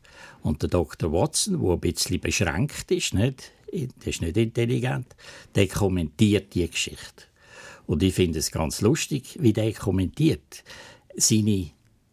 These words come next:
wenn der Leser zum Beispiel denkt, ja, es könnte der sein, und dann sagt aber dann der Wiederkehr, ja,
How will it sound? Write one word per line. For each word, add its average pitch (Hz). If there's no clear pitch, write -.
wenn 95
der 101
Leser 127
zum 113
Beispiel 110
denkt, 90
ja, 101
es 110
könnte 101
der 101
sein, 135
und 98
dann 98
sagt 101
aber 101
dann 92
der 92
Wiederkehr, 98
ja, 85